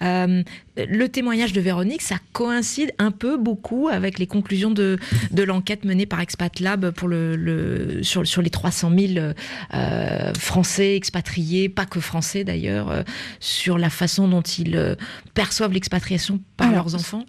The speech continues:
Speaker 2: euh, déjà, juste un chiffre, j'aimerais beaucoup avoir trois cent mille réponses, mais il y a trois cent mille personnes qui ont été sondées, on a eu sept mille six cents
Speaker 1: Mm.
Speaker 2: réponses, ce qui est super.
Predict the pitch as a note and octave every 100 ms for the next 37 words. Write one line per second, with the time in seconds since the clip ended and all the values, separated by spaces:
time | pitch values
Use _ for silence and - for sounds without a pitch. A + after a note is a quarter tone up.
0 | _ A#3+ A#3+ F3+ A3 A3+ G#3+ B3+ G#3+ F#3
1 | C4+ - - G#3 G3 G#3+ A3+ G#3+ G3 -
2 | G#3+ - G3 F#3+ G#3 G3+ A#3+ F#3 F#3 D#3+
3 | - G3+ G3+ G3 F#3 A3+ G#3 F3+ G3 -
4 | A3+ G#3+ A3+ F#3+ F#3 F3+ A3 - A3 -
5 | A3+ G3+ F#3 G3 G#3 - - - - -
6 | - - - G3+ -